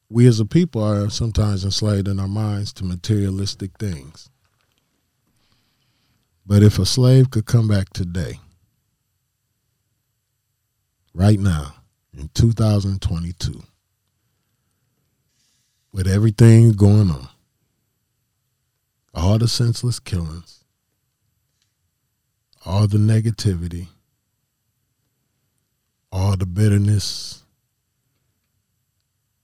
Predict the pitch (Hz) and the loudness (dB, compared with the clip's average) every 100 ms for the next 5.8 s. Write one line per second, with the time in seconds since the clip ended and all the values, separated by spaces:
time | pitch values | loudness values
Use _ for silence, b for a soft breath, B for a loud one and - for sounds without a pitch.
0 | _ _ 95 127 120 104 95 - 95 82 | _ _ 0 4 4 4 0 -2 -2 -4
1 | - 71 - 64 - - - - _ _ | -12 -14 -18 -16 -14 -12 -14 -16 _ _
2 | _ _ _ _ _ _ _ _ _ _ | _ _ _ _ _ _ _ _ _ _
3 | _ _ _ _ _ - 143 123 104 87 | _ _ _ _ _ -2 0 0 0 0
4 | - 98 60 - - - _ _ _ 85 | -2 -2 -2 -8 -10 -14 _ _ _ -8
5 | 95 82 - 78 82 - - - | -6 -6 -8 -8 -8 -12 -14 -20